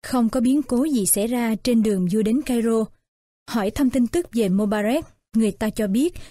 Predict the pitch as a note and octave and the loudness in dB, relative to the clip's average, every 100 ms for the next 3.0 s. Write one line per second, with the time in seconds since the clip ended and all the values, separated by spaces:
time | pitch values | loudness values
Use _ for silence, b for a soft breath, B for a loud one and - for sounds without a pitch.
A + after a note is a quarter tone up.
0 | B _ A3+ A#3+ E4 D4 G#3+ G#3 F#3+ - | B _ 0 2 2 2 2 2 0 0
1 | B3+ A#3 G3 B3 C4+ A#3+ B3+ A#3 G#3 G#3+ | 0 2 0 0 2 2 2 2 2 -2
2 | F#3 G#3 A#3 D#4+ F4 B3 G3+ - A3+ D4+ | -2 -2 0 -2 -2 -2 -2 0 0 0